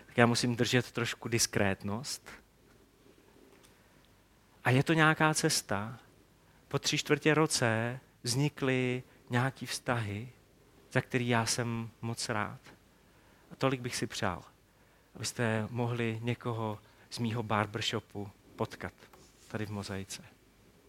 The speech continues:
„Pozvedněte své oči a pohleďte na pole, že se bělají kežni. Pořádně se podívejte,“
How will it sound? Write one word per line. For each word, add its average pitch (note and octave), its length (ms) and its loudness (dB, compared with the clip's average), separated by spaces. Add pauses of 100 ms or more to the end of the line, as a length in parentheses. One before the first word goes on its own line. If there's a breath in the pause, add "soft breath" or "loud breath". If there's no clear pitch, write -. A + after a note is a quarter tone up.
(2000 loud breath)
„Pozvedněte A#3 580 12
své A3 260 12
oči A3 380 12
a G#3+ 80 12
pohleďte G#3+ 480 12
na F#3 180 12
pole, G3+ 400 12
že F3 140 10
se G3 160 12
bělají F3+ 540 12
kežni. F3 440 10
Pořádně G#3+ 540 12
se B3+ 120 12
podívejte,“ A#3 760 12